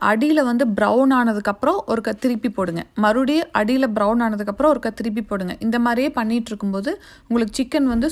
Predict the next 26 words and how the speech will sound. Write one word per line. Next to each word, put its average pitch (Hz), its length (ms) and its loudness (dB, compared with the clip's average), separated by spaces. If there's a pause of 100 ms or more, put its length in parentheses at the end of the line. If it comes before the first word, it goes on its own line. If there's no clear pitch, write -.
சூப்பரா 269 440 0 (160)
ரோஸ்ட் 226 340 -2
ஆயிரும். 196 300 -2 (1160)
இப்போ 285 200 0 (220)
நம்ம 247 160 2 (120)
சிக்கன் 311 360 0
ரோஸ்ட்ல 254 360 0
இருந்து 226 220 0 (200)
எண்ணெய் 240 500 2
வந்து 247 300 0
வெளிவர 240 420 0 (140)
ஆரம்பிச்சிச்சுன்னா 220 580 -2 (160)
உங்க 226 240 -2
சிக்கன் 254 360 0
ரோஸ்ட் 233 220 -4 (160)
பர்ஃபெக்ட்டா 247 640 0
ரெடின்னு 220 380 0
அர்த்தங்க. 180 320 -8 (420)
அவ்வளோதாங்க, 220 640 2 (380)
நம்ம 226 280 2 (240)
கொரியாண்டர் 262 580 2 (100)
சிக்கன் 240 400 0
ரோஸ்ட் 294 300 -2 (320)
நம்ம 226 220 0 (220)
தக்காளி 277 420 4
ரசத்தோட 214 380 -2